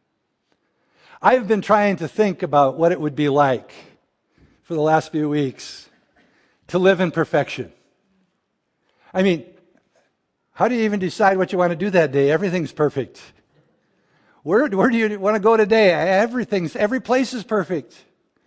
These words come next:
I wake up and there's Eve, and she's perfect every morning. And I'm even perfect. What would it be like? I can't, I can't really wrap my mind around those thoughts. But here it was, absolute perfection.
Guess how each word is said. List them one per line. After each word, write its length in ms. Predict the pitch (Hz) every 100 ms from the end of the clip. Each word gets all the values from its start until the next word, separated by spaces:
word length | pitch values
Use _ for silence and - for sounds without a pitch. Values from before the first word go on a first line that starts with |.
| _ _ _ _ _ _ _ _
I 80 | 165
wake 240 | 190 208
up 160 | 220 233
and 140 | 214
there's 240 | 214 220 202
Eve, 540 | 247 247 202 139 - _ _ _ _ _ -
and 140 | -
she's 200 | - 240
perfect 380 | - 254 214 214
every 240 | 233 220 240
morning. 440 | 262 262 196 160 - _ _ _ _ _ _ _ _ _ -
And 140 | 202
I'm 260 | 233 285 311
even 260 | 269 214 180
perfect. 540 | 180 151 131 - - - _ _ _ _ _ _
What 220 | 190 233
would 100 | 277
it 80 | 262
be 120 | 196
like? 300 | 196 226 214
I 60 | 139
can't, 280 | - 220 233
I 140 | 143 135
can't 520 | - 185 196 190 -
really 320 | 151 170 165
wrap 400 | 135 151 147 -
my 100 | 131
mind 400 | 131 135 131 117
around 360 | 120 117 135 127
those 200 | 120 117
thoughts. 540 | 151 151 120 _ _ _ _ _ _ _ _
But 140 | 170 156
here 160 | 185
it 80 | 180
was, 260 | 180 160 -
absolute 560 | 165 190 202 - 202
perfection. 640 | 196 196 165 131 - 131